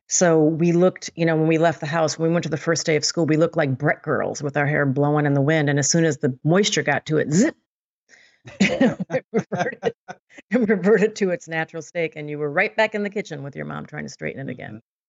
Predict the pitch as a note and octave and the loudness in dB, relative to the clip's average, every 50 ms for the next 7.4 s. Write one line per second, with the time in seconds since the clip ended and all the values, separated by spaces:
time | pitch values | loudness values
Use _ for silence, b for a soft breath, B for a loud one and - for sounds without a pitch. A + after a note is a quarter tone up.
0 | _ _ _ _ _ _ _ _ _ - C4 C#4 B3+ B3+ A#3+ G#3+ G#3 A#3+ A#3 - | _ _ _ _ _ _ _ _ _ -8 -6 -6 -4 -4 -6 -6 -8 -6 -2 -2
1 | C4 C4+ D4 C#4 - A3+ G#3+ F#3+ F3+ F3 D3+ E3+ E3+ E3 D#3+ F3 F3 D#3+ D#3 C#3+ | 0 0 -2 -4 -4 -2 0 0 0 0 -2 -2 -2 -2 -2 -2 -2 0 0 0
2 | C#3+ D3 C#3+ C3+ D3+ D3+ B2+ A#2 - _ - G3+ G3 E3 C3+ A2+ - - E3 D3 | 0 0 0 -2 -2 -4 -4 -6 -10 _ -2 0 0 0 0 -2 -4 -6 -4 -2
3 | C#3+ C3+ C#3 C#3 C#3 C#3 C#3 D3 E3+ E3 F#3+ G#3+ G3+ D3 - - D#3 D#3+ E3 D3+ | 0 2 2 2 0 0 0 0 2 2 2 2 0 -2 -2 0 2 2 2 2
4 | D3+ D3 C#3+ C#3+ C#3+ C#3 C3+ - - F3 F#3+ F#3 - D#3+ D3 C#3 C3 A#2+ C#3 - | 2 2 2 2 0 -2 -4 -6 -6 -4 -4 -4 -2 -2 -2 -2 -2 -4 -6 -6
5 | - D#3 E3+ F#3 F#3 F#3 - C3+ A#2+ C3 B2+ B2+ B2 B2+ B2+ A#2+ B2 B2 A#2+ _ | -2 0 0 0 0 -2 -4 -4 -2 0 0 0 0 2 2 2 2 2 0 _
6 | - - - - - - D#3+ C#3 C3 B2 B2 - C3 B2+ A#2 A#2+ - - F3 G#3 | -8 -4 -4 -4 -2 -2 -2 -2 -2 -4 -4 -4 -4 -4 -4 -6 -4 -2 -2 0
7 | G#3+ G3 E3+ C3+ B2 B2 B2 | 2 2 2 2 2 0 -2